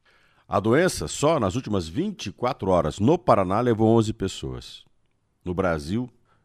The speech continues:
neste mesmo período, duzentas e noventa e oito. Você sabia que a fome no Brasil, nos últimos dois anos, já atinge mais de trinta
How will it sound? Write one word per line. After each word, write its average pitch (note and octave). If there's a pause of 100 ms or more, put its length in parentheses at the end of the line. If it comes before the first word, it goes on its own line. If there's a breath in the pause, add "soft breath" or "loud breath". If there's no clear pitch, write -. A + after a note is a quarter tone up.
neste D#2+
mesmo E2
período, F2
duzentas E2
e F2
noventa D#2
e C#2+
oito. B1+ (400)
Você C3+
sabia D3
que -
a F2+
fome G2+
no C#2
Brasil, C2 (720)
nos E2+
últimos C3+ (600)
dois D3+
anos, D#2+ (460)
já F#2
atinge G2+
mais G2
de F2+
trinta D#3